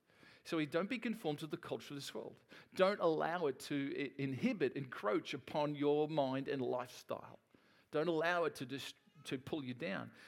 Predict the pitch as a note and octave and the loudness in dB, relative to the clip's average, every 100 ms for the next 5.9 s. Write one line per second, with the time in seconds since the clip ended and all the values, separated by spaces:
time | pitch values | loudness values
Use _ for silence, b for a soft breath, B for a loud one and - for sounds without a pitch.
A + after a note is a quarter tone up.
0 | B D#3 D#3 E3+ F3+ E3+ - G#3+ F3+ A2+ | B 10 12 10 6 4 2 2 2 0
1 | - C3+ - D#3+ C#3 - B B B E3 | -2 -8 2 2 2 -4 B B B -4
2 | - - _ - F#3+ C4 C4+ G3 E3+ D3+ | -4 -14 _ 2 4 4 2 4 4 4
3 | D3+ D3+ C#3+ - C#3 C#3 C3+ - C#3+ - | 0 0 -2 -2 2 4 4 2 -2 2
4 | B2 A#2 C#3 B2+ A#2 C#3 B2+ - G2+ - | 0 0 -2 -2 -2 -4 -4 -4 -4 -6
5 | C3 B2+ A#2+ A2+ G#2 - G2+ - - | -10 -6 -4 -2 -4 -6 -10 -12 -18